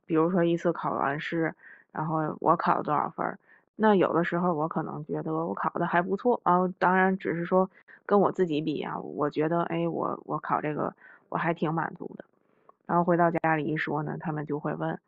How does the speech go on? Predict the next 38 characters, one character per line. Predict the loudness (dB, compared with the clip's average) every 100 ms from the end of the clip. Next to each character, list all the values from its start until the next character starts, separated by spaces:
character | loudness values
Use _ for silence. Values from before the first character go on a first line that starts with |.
| _ _ _
：“啊， | -2 -2 -2
那 | -2 -2
个 | -2 0 0 -2
谁 | 0 0 0
谁 |
谁 | 0 0
考 | -2 0 0
多 | 4
少 | 4 4
分 | 2 2
儿 | 6 6
啊？” | 8 6 0 -8 -10 -10
<laughs> | -6
呃， | 0 2
就 | 6 6
是 | 6 4
莫 | 4 4
名 | 6 4
其 | 0
妙 | 2 4 6
的 | 6
就 | 4 4
被 | 4 2
卷 | 4 2 2
进 | -2 -4
去 | -6 -6
了。 | -8 -10 _ _ _ _
然 | 2 4
后， | 4 2 0 _ _ _ -20 -20 _ _ -4
对， | 4 4
刚 | 6 4
才 | 4 4
小 | 4
兔 | 2 0
说 | 0 0
的 | 0
这 | -2 -2 -2
个， | -4 -6